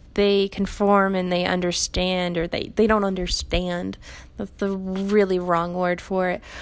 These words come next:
But they grow adaptive to that water until they die. It's not always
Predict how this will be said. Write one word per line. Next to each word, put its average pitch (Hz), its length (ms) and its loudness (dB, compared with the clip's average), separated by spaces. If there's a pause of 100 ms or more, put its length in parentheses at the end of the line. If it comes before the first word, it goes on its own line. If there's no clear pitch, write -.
(200)
But 208 180 0
they 196 200 4
grow 190 560 4 (400)
adaptive 208 680 4
to 196 120 8
that 180 200 2
water 185 340 4
until 180 320 0
they 165 120 2
die. 196 680 0 (380)
It's 208 220 2
not 208 180 4
always 190 920 2